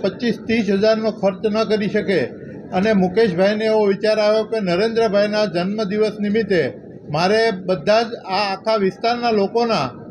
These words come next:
દાંતના ચોકઠા ફ્રી કરી આપવા છે. તો એક વર્ષ પહેલાં એ યોજના ચાલુ કરેલી,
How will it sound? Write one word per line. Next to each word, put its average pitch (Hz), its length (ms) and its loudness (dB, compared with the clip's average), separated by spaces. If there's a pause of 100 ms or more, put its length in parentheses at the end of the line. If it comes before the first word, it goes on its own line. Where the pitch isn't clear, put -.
(220)
દાંતના 208 500 -2
ચોકઠા 214 480 0
ફ્રી 233 300 -4
કરી 220 240 0
આપવા 196 360 0
છે. 123 260 -6 (360)
તો 202 140 2
એક 220 360 2
વર્ષ 208 340 0
પહેલાં 214 360 2
એ 208 120 2
યોજના 196 340 0
ચાલુ 208 280 0
કરેલી, 196 480 0